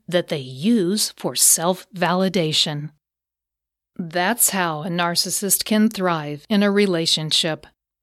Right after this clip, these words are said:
Can narcissistic relationships last? Despite the barriers and unhealthy nature of a relationship with a narcissist,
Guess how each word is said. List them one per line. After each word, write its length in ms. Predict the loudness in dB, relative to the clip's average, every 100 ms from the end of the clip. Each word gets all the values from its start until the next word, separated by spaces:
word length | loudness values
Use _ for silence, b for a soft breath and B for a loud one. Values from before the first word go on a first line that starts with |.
| _ _ _ _ _ _ _ _ _ _ _ _ _ _ _ _ _ _ _ _ _ _
Can 320 | 2 6 6
narcissistic 840 | 4 0 0 2 2 0 -2 -4
relationships 1120 | -2 -2 0 -2 0 2 2 2 0 0 -4 -2
last? 680 | -2 0 2 0 0 -4 -8 _ _ _ _ _ _ _ _ _ _ _ _ _ _ _ _ _ _ _ _ -4
Despite 680 | 0 2 2 2 0 -2 -2
the 100 | -4
barriers 760 | -2 0 2 2 0 -2 -4
and 280 | -2 -2 -2 -6
unhealthy 720 | -2 0 2 2 0 0 -4 -6
nature 500 | -2 0 -2 -4 -6
of 120 | -4
a 80 | -2
relationship 960 | -4 -6 -6 -2 0 0 0 -2 -4 -6
with 220 | -6 0
a 80 | 4
narcissist, 760 | 4 4 4 2 2 2 2